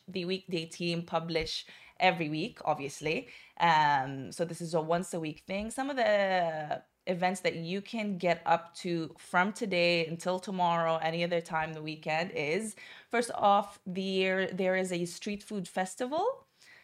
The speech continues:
okay, at the Bab Al Shams signature Indian restaurant called the Masala Street Food Festival, right? So go to Bab Al Shams for this.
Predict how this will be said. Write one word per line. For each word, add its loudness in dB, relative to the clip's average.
okay, 0
at 2
the -2
Bab 4
Al 4
Shams 2
signature -4
Indian 0
restaurant 0
called 4
the 0
Masala 2
Street -6
Food -6
Festival, -6
right? 4
So -2
go 0
to 4
Bab 6
Al 4
Shams 0
for -6
this. -2